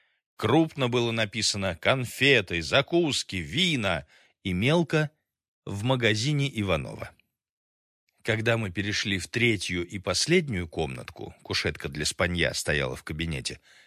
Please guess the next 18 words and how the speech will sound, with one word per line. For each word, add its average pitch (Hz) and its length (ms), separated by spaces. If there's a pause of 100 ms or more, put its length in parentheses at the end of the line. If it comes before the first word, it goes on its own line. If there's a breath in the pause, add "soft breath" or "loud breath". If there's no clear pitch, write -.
(240 soft breath)
Яков 107 420
Львович 127 460
сказал: 95 520 (840)
"Ну 156 320
что 110 260
ж, - 220 (240)
хорош 117 400
салон. 113 440 (680)
И 139 100
действительно, 135 720 (280 soft breath)
ведь 110 360
весь 165 520
город 180 460
бывает, 165 600
за 117 220
исключением 123 680
вашего 90 400
кружка. - 520